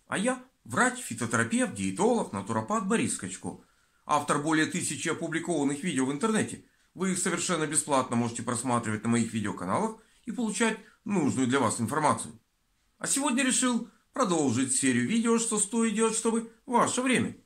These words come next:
истекло позже. И раскрыть еще некоторые особенности, как правильно лечиться, чтобы вылечиться и жить без болезней. А именно, в этом видео я вам расскажу про пять смертельно опасных ошибок,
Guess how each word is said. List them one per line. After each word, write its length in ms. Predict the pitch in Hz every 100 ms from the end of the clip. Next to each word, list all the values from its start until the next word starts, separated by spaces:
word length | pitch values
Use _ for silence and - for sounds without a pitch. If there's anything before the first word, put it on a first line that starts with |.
| _ -
истекло 380 | - - - 202
позже. 400 | 269 220 - 95 _ _ _
И 40 | -
раскрыть 340 | - - -
еще 280 | 190 - 311
некоторые 420 | 269 240 247 220
особенности, 680 | 220 240 185 131 104 - - - -
как 200 | - 165
правильно 340 | 185 175 165
лечиться, 460 | 156 147 294 285 196
чтобы 260 | - 143 139
вылечиться 480 | 254 233 - -
и 280 | - 127 131 - -
жить 340 | 120 123 143 95
без 140 | 113
болезней. 560 | 120 233 185 90 80 - _
А 80 | -
именно, 400 | 254 185 95 - - _ _
в 80 | -
этом 220 | 262 233 233
видео 500 | 233 196 220 208 - -
я 180 | - 196
вам 140 | 214 190
расскажу 640 | 202 - 202 175 208 185 - _
про 320 | 143 170 160 - _ -
пять 440 | 180 165 113 - _ _ _ _ _ _ _ _ _ -
смертельно 600 | - 151 - 214 190 185
опасных 600 | 180 - 175 - - 90 -
ошибок, 520 | - - 208 285 -